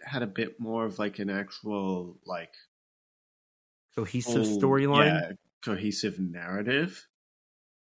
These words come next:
Speaker 1: And also, it, Ichijo from Kamen Rider Kuga was in it, so that bonus points. <laughs> Um, but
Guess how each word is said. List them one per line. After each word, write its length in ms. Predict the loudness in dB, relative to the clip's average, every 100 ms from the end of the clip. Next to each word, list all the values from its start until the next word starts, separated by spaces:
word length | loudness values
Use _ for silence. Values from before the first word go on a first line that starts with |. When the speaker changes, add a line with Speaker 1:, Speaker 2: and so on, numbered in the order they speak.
| -4
Speaker 1:
And 240 | -2 0
also, 520 | 2 2 2 0 0 -4 _ -20 -8
it, 300 | -6 -6 -4
Ichijo 600 | -2 -2 -2 0 0 0
from 200 | -2 -6
Kamen 360 | -4 -2 0 0
Rider 180 | -2 -4
Kuga 400 | -6 -6 -6 -8
was 200 | -8 -8
in 120 | -8
it, 140 | -6
so 140 | -6 -6
that 300 | -6 -8 _ _ _ -20 -20 -14
bonus 420 | 0 2 2 0 -6
points. 540 | -8 -8 -8 -12 -14 _ _ _ -2
<laughs> 440 | -2 0 0 -2
Um, 280 | -4 -4 -6 _ _ _ _ _ _ _ _
but 360 | -4 -2 -4